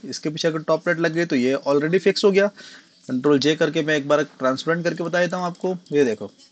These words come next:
हो गया फिक्स। ठीक है, इसको थोड़ा और फिक्स करना है, अच्छे से फिक्स करना है, तो एक काम करते हैं, इसके ट्रांसपेरेंसी को कम करते हैं, यहाँ से इसको हटाते हैं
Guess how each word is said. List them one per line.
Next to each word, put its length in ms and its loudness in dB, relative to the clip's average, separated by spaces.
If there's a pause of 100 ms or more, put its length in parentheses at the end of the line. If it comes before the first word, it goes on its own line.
(2000)
हो 60 -4
गया 140 2
फिक्स। 380 0 (600)
ठीक 100 2
है, 140 4
इसको 180 -4
थोड़ा 200 2
और 180 0
फिक्स 220 -2
करना 260 4
है, 140 2 (100)
अच्छे 240 4
से 120 0
फिक्स 180 2
करना 280 6
है, 120 2
तो 120 -4
एक 140 -2
काम 240 -4
करते 240 -8
हैं, 80 -14 (420)
इसके 220 -4
ट्रांसपेरेंसी 580 0
को 80 0
कम 220 -2
करते 260 -4
हैं, 200 -2
यहाँ 200 -4
से 140 -8
इसको 220 -10
हटाते 420 -6
हैं 180 -4